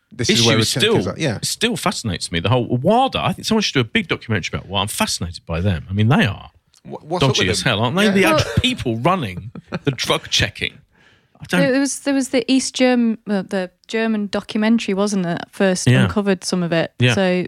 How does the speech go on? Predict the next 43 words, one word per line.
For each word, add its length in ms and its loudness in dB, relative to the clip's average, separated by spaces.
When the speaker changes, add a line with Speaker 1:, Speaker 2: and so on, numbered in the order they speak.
Speaker 3:
you 140 0
Speaker 2:
Right. 200 4
Speaker 3:
kind 160 2
of 100 -2
wonder 460 2
that's 180 -2
sort 140 -4
of 80 -2
mentioned 580 2
in 160 0
passing. 500 -4
Speaker 2:
Mm. 300 2
Yeah. 200 0
Speaker 3:
But 80 0
that 140 0
kind 160 -2
of 80 -6
started, 720 -2
that 160 0
was 160 0
why 240 2
he 220 -2
was 200 -2
then 280 0
being 480 0
monitored 540 2
and 120 0
Speaker 2:
That's 140 4
Speaker 3:
checked, 160 4
Speaker 2:
right, 140 0
Speaker 3:
wasn't 240 6
Speaker 2:
yes, 180 0
Speaker 3:
it? 60 -20
Speaker 2:
yes. 220 -4
Speaker 1:
Um, 300 0
I'm 160 2
just, 240 -10
I'm 60 -14
kind 160 0
of 80 0
flabbergasted 520 0
by 140 2
these 220 0